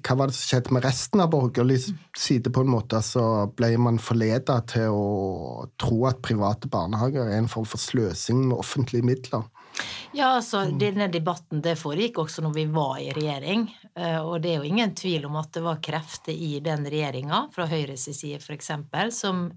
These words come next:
Speaker 2: ønsket å kutte i disse tilskuddene. Det fikk vi jo stoppet, eh, og dermed også stoppet at det ble foreslått i Stortinget mens vi satt i regjering. Men så så vi at så fort vi var ute, så kom jo dette her da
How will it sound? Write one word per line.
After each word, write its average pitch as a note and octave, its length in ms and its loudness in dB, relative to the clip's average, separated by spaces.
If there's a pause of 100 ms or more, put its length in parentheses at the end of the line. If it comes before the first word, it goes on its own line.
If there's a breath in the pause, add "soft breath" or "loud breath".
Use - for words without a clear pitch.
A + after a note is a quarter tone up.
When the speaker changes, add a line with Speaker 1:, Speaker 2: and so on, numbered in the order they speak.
Speaker 2:
ønsket F3 480 0
å C3+ 160 -2
kutte D#3 480 -8
i C#3+ 60 -2
disse D#3 280 -4
tilskuddene. D#3 800 -6 (560 loud breath)
Det F#3+ 140 2
fikk A3+ 140 0
vi F3 120 2
jo D#3+ 80 2
stoppet, E3 840 -2
eh, E3+ 220 0
og E3 220 -2
dermed E3 340 2
også - 180 -4
stoppet E3 460 -2
at C#3 180 -2
det C#3 100 -6
ble C#3+ 120 -4
foreslått D#3+ 640 -2
i C3 80 -6
Stortinget D#3 480 -4
mens C#3 220 -6
vi D#3 60 -8
satt - 360 -6
i C3+ 80 -4
regjering. C#3 440 -4 (600 loud breath)
Men A#3 80 0
så A#3+ 160 0
så A#3+ 180 2
vi F3 140 0
at E3+ 160 -2
så G3 80 -4
fort G3+ 240 -6
vi D3 160 0
var D3+ 80 0
ute, E3+ 400 -2
så F#3+ 260 -4
kom G3+ 280 0
jo D3 100 0
dette E3+ 320 -6
her D#3 200 0
da D3+ 360 -2